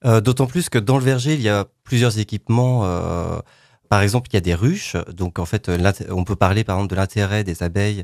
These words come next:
au sein d'un verger ou d'un potager. Euh, il y a aussi des toilettes sèches. Bon, euh, pour, on peut voir à cou-, quel est l'intérêt des toilettes sèches par rapport à des toilettes traditionnelles, euh, un compost. Donc, il y a plusieurs équipements, euh, en fait, euh, qui peuvent, euh,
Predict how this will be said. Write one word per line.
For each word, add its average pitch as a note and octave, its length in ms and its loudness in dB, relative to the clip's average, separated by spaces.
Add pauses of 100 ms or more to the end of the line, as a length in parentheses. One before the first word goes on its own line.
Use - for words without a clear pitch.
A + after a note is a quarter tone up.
(380)
au G2 80 -2
sein G2 160 2
d'un F2 120 2
verger F2+ 520 0
ou G#2 240 -6
d'un F2 340 0
potager. F#2 540 -4 (520)
Euh, F#2 280 2
il G2 100 0
y G2 60 4
a F#2+ 40 4
aussi F#2 200 -6
des F#2 100 -2
toilettes F2 240 -2
sèches. B2+ 240 0
Bon, E2+ 240 -6 (120)
euh, E2 120 -10
pour, E2+ 520 -16
on E2+ 120 -10
peut F#2 120 -10
voir G#2 280 4
à F2 80 2
cou-, - 160 -12 (100)
quel G2+ 160 0
est G#2 40 4
l'intérêt G2 400 0
des F#2 80 -2
toilettes F#2 220 -4
sèches G#2+ 220 -4
par E2+ 120 -2
rapport E2+ 160 -6
à E2 40 -6
des D#2+ 60 -10
toilettes F2 220 -6
traditionnelles, G#2+ 680 -2 (120)
euh, F2 160 -2
un F2+ 100 -2
compost. - 600 -4 (420)
Donc, G2+ 120 2
il A2 40 2
y - 20 4
a - 20 4
plusieurs B2+ 300 2
équipements, C3+ 580 -2
euh, F#2+ 380 -2
en E2+ 140 -6
fait, A#2+ 260 -6
euh, F2+ 220 -2
qui - 300 -14
peuvent, G2+ 380 -2
euh, F2+ 440 -4